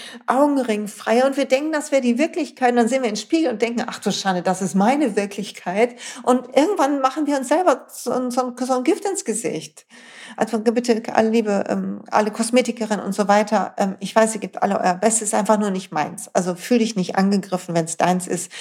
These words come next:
sondern ist meine Meinung einfach nur. Aber wie auch immer, mit was auch immer du dich vergleichst, ob Figur ist, ob's Erfolg ist, ob's Followerzahl ist, ob's Partner ist, ob's Kinderzahl ist, ob's Haus ist, ob's Auto ist, ob's Klamotten ist, ob's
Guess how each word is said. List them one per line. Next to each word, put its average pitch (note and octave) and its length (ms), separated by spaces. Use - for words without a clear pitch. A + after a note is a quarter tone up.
sondern F3 400
ist - 260
meine D#3 280
Meinung D3+ 340
einfach - 360
nur. - 180
Aber A3 240
wie D4 120
auch A#3+ 280
immer, C#4 440
mit G#3 160
was B3 180
auch - 80
immer A3 160
du G#3+ 100
dich F#3+ 180
vergleichst, A3 380
ob - 80
Figur A3+ 460
ist, - 200
ob's - 180
Erfolg A#3+ 520
ist, G#3+ 180
ob's - 160
Followerzahl G#3 800
ist, G3+ 280
ob's - 200
Partner A#3 460
ist, - 120
ob's - 200
Kinderzahl A3 680
ist, - 140
ob's - 260
Haus B3+ 260
ist, A3+ 160
ob's - 280
Auto B3 340
ist, A3 340
ob's - 220
Klamotten A#3+ 500
ist, A3 460
ob's - 300